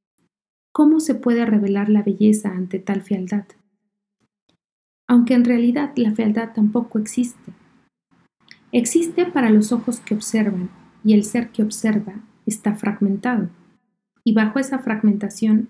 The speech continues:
entonces es imposible visualizar belleza, abundancia,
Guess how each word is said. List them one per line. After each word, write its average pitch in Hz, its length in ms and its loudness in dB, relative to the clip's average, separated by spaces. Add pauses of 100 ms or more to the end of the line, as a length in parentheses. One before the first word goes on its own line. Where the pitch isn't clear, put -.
entonces 214 540 2
es 214 140 -4
imposible 214 600 0
visualizar 196 640 -4
belleza, 208 440 0 (540)
abundancia, 208 720 2